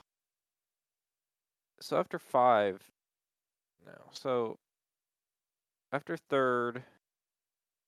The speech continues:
third drops from fifteen to twelve. Okay, sorry. I'm looking at this chart. I'm doing m-,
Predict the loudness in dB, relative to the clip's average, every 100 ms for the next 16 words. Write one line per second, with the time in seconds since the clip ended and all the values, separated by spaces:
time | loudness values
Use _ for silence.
0 | _ _ _ _ _ _ -14 -8 -2 -2
1 | -2 -10 -16 -8 -8 -8 -12 -14 -16 -2
2 | 2 2 -2 -16 -18 -20 -8 -4 -4 -6
3 | _ _ _ _ _ _ _ -14 -14 -8
4 | -6 -6 -8 -6 -6 -8 -12 -10 -10 -10
5 | -14